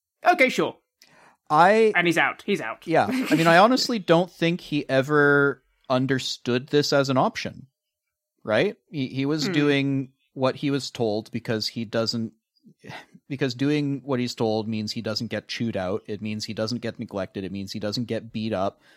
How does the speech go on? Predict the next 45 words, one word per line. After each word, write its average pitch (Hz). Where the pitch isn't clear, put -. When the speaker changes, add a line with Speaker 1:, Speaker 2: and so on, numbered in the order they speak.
Speaker 2:
He 120
just 107
does 120
whatever 120
people 120
want 104
him 101
to 98
do 95
because 90
it's 110
just -
easier 98
that 87
way, -
right? 104
So, -
you 147
know, 147
no 170
wonder 160
he 135
just -
says 113
yes 110
passively 101
to 95
whatever 98
he's 92
told. 92
It's 85
just, -
it's 107
easier, 95
right? 87
It, 98
you 120
don't 110
have 110
to 110
fight 101
for 104
every 107
inch 101
of 92